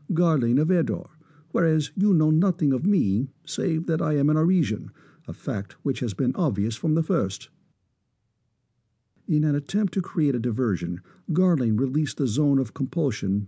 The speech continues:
which he had been holding, but the Arisian took it over so smoothly that no human being within range was conscious of any change.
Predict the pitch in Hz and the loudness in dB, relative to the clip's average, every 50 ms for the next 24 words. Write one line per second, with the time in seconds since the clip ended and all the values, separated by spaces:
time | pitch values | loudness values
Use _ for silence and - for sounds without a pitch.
0 | - - 160 151 - - 151 143 131 123 131 135 139 143 151 143 123 95 90 - | -4 -4 -4 -4 -4 -4 -2 -2 -2 0 0 0 2 2 2 2 0 0 -2 -6
1 | - - _ _ _ _ _ _ _ _ _ _ _ - - 92 - 104 101 95 | -8 -16 _ _ _ _ _ _ _ _ _ _ _ -6 -6 -4 -2 0 0 2
2 | 117 135 131 113 - 117 113 110 - 131 120 123 117 131 131 117 123 120 - - | 2 2 2 0 0 0 -2 -2 -2 -4 -2 0 0 0 0 0 -2 -2 -2 0
3 | 143 131 123 - - - 180 175 151 107 95 95 80 85 101 - - - - _ | 0 0 0 0 0 2 2 2 2 2 0 -2 -2 -4 -6 -10 -16 -20 -20 _
4 | _ - 185 160 170 160 160 160 156 151 - - - 165 151 147 143 139 165 165 | _ -4 -4 -2 0 2 2 2 2 0 0 0 0 2 2 2 2 2 2 2
5 | 143 131 127 120 139 135 160 151 135 139 160 165 131 104 92 90 92 - - 151 | 2 2 2 2 0 0 2 2 2 2 2 2 2 2 2 0 -2 -2 -2 -4
6 | 147 - - - - 180 139 107 - 104 98 - - 147 127 139 131 127 120 113 | -4 -4 -6 -6 -2 -2 -2 -2 -2 -4 -4 -2 -2 -2 0 0 0 0 -2 -2
7 | - - 180 147 117 104 110 107 110 - - | -2 -2 -2 0 0 -2 -4 -8 -12 -16 -20